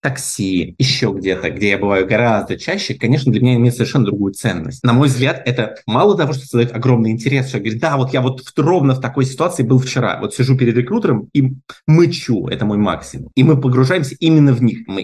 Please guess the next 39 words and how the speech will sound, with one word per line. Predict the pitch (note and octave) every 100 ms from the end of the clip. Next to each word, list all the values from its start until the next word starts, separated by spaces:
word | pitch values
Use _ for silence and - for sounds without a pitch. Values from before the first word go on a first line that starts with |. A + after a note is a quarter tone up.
| -
именно | G#3 G#3 G#3
в | D#3+
них | E3+ D3
набиваем | B2+ B2+ C3+ B2
руки. | A2+ -
Как | - G2+ -
в | -
одном | C3 G#2 -
старом | - A#2 G2+ F#2+
фильме, | A2+ G2+ F2+
переозвученном, | G2+ F#2+ G2+ G2+ - F2 D#2+ D#2+ _ A2+
не | F#2+
Гоблином, | G#2+ G#2+ F#2+ F#2
а | E2+
кем-то | G2 F2 F2+
еще, | E2+ F3 G3+ _
была | F2 G#2+
сцена: | - A2 F2+
"Главное | G2 D3 C3
набить | B2+ B2+ D3+
руку, | G3+ -
пока | G2 C#3
не | B2
набили | G#2 F#2+ G2
морду". | F#2 F#2 F2 D2 - C3+
Это | C3
ключевая | C3+ C3 E3 C3+ -
идея, | C#3 F#3+ G3+ -
которую | - B2 A#2 G#2
мы | B2+
пытаемся | A2 F#2+ F2+ F2 F2+
сделать | F#2 C3+ C#3
в | -
ситуациях, | - G2 B2 B2+
в | -
которые | E2+ D2+
человек | - -
попадает | - F2 G2 - _
постоянно. | C3 - F#2 E2+ D2+ -